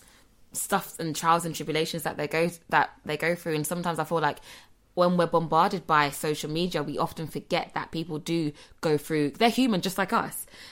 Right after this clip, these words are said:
and it's okay to, um, not be quote unquote perfect. And again, I just feel like, yeah, social media definitely has an impact on, um, on our relationships and, um, how we,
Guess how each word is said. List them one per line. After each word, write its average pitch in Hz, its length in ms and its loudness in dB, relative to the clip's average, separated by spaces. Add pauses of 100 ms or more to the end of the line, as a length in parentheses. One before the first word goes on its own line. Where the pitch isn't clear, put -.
(100)
and 180 200 6
it's 160 220 2
okay 185 300 0
to, 143 420 0
um, 143 300 0
not 156 180 -2
be 143 80 -2
quote 151 200 -2
unquote 147 260 -4
perfect. - 520 -2 (440)
And 160 380 2 (180)
again, 165 280 0
I 160 120 4
just 170 120 -6
feel 160 140 -2
like, 147 300 2
yeah, 143 140 -2
social 165 340 -4
media 156 160 -4
definitely 175 240 -6
has 151 100 -8
an 147 120 -8
impact 143 500 -6
on, 139 340 -4
um, 139 400 -2 (520)
on 151 360 -2
our 143 140 4
relationships 139 840 -4
and, 143 380 -2
um, 139 360 0
how 147 320 2
we, 139 520 -2